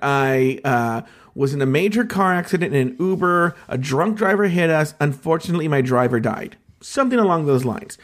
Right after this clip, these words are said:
People freak the fuck out 'cause, like, "Oh my God." And he's like, "Hey, stay safe, everyone. Lo-, you know, hug, hug the ones you love," or something. What's weird, though, is people start to notice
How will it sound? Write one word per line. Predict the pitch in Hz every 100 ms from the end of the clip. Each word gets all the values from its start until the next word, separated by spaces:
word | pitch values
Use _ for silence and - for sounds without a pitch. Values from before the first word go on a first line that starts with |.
| - - - -
People | 247 247 220
freak | 214 165 180 180
the | 131 120
fuck | - 160 160 170
out | 131 117 -
'cause, | 139
like, | 139 127
"Oh | -
my | 277 175 135
God." | 180 185
And | 135
he's | 147
like, | 131
"Hey, | 139 165
stay | 143 - 202
safe, | - 190 143
everyone. | 120 120 120 123
Lo-, | 120 127 147
you | 139
know, | 123
hug, | 160 196 190
hug | 131 - 196
the |
ones | 208 208 202
you | 208
love," | 180 117 110
or | 117
something. | 143 131 - - - - - - _ _ _
What's | - 233 220
weird, | 254 339 339
though, | 208 156
is |
people | 151 226 269
start | 311 226
to |
notice | 165 156 190 202 139 - -